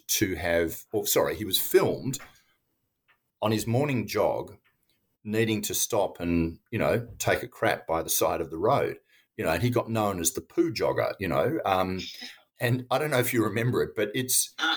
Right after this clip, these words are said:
exact. Well, that's kind of partly my point. But it, at the time, if, if you or I had been this person,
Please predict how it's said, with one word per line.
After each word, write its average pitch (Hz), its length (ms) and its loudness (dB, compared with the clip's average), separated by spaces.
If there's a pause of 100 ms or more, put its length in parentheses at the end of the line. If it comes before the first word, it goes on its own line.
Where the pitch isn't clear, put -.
(240)
exact. 156 420 2
Well, 120 100 -2
that's 156 220 2
kind 165 260 0
of 117 60 -10
partly 123 300 0
my 101 160 2
point. - 340 -2
But 113 140 0
it, 143 180 0
at 135 140 2
the 131 60 0
time, 135 680 -2 (340)
if, 135 240 2 (100)
if 123 180 0
you 175 200 2
or 135 80 2
I 131 120 2
had 110 240 -2
been 135 280 0
this 98 160 0
person, 92 540 0